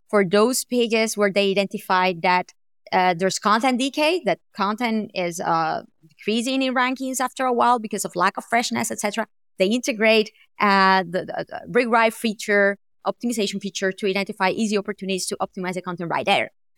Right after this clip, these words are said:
So I think that there are, like, very smart ways to leverage this, these tools to accelerate, uh, the, the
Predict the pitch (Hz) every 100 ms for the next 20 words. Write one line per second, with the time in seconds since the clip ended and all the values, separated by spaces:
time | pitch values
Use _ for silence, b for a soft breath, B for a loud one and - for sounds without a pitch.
0 | - 254 233 220 240 339 285 214 247 247
1 | 214 180 190 247 302 247 226 202 196 196
2 | - 208 185 185 220 254 - 294 320 -
3 | _ _ - 240 - 214 233 359 - -
4 | 240 - - - 202 247 262 269 - -
5 | _ 208 202 196 190 170 180 170 170